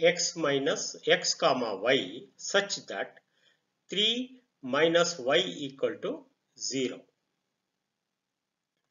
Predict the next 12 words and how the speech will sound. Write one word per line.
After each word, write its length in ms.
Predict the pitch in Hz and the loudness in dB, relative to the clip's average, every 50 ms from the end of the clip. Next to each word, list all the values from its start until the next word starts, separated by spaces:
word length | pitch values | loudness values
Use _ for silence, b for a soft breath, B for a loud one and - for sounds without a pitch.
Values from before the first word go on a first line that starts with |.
| _ _ - - _ _ _ _ _ - _ _ _ _ _ _ _ _ _ _ _ _ _ _ _ _ _ _ _ _ _ _ _ - _ _ _ _ | _ _ -20 -20 _ _ _ _ _ -20 _ _ _ _ _ _ _ _ _ _ _ _ _ _ _ _ _ _ _ _ _ _ _ -20 _ _ _ _
Let 180 | - 269 277 330 | 0 0 4 4
us 220 | 285 - - - | 2 2 2 2
take 460 | - 196 156 113 107 117 120 - 135 | 6 6 6 6 6 0 -4 -8 0
the 100 | 123 123 | 2 4
relationship 880 | 123 135 143 165 185 180 175 - 160 120 - - - - - - - _ | 4 6 6 6 6 6 4 2 0 0 0 -4 -6 -8 -8 -10 -8 _
three 320 | 160 156 196 220 208 190 | -4 -2 0 2 6 6
X 280 | 180 170 - - - - | 6 6 4 -2 -4 -2
minus 380 | 139 135 135 131 131 120 - - | 0 2 2 2 2 0 0 -2
Y 140 | 110 117 | -2 0
equal 440 | 139 147 131 110 - - - 104 95 | 0 0 0 -4 -6 -8 -8 -10 -8
to 260 | - - 175 254 254 - | -6 -6 -6 -6 -6 -10
zero. 440 | - - - 120 117 110 - - | -10 -8 -6 -4 -4 -4 -6 -8